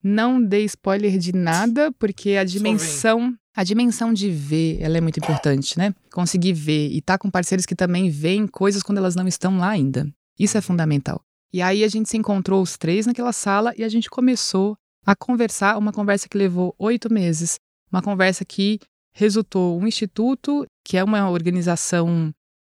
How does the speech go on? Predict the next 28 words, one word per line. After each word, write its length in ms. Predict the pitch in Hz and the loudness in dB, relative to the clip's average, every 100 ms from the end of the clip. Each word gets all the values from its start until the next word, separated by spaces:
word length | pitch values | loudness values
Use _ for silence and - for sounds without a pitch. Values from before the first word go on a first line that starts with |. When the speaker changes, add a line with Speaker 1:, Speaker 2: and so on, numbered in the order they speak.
| _ | _
Speaker 1:
que 100 | - 196 | -6 0
propõe 580 | 220 208 - 196 185 - | 0 0 0 0 0 -2
um 100 | 185 | -4
trabalho 680 | 190 196 175 175 170 165 170 | -2 -2 0 0 0 0 -4
muito 320 | 165 170 269 | -2 0 0
fora 240 | - 226 240 | -2 -2 0
da 100 | 214 | 0
régua 320 | 156 190 233 | 0 0 0
do 80 | 208 | -2
que 120 | - | -2
vinha 160 | 185 185 | 0 0
sendo 180 | 180 165 | 0 -4
feito. 440 | - 165 208 - 262 | 0 0 0 -4 -4
É 40 | |
um 40 | 175 | -2
trabalho 400 | 202 185 185 196 | -2 0 2 0
de 100 | 175 | -2
diversidade 800 | 170 180 - 165 165 170 165 - | 0 0 0 0 0 0 -2 -4
e 100 | 175 | 0
mercado, 640 | 175 - - 180 196 208 233 | 0 0 -2 0 0 -2 -6
com 100 | - | -2
uma 120 | 240 | 0
governança 840 | 214 220 214 185 185 185 170 - 165 | 0 0 0 0 0 0 0 -2 -2
que 120 | 180 | -4
permite 640 | - 226 208 196 233 - | 0 0 2 0 0 -2
a 60 | 196 | -2
gente 320 | 170 180 175 | 0 -2 -4
ter 340 | - 170 160 | -2 0 0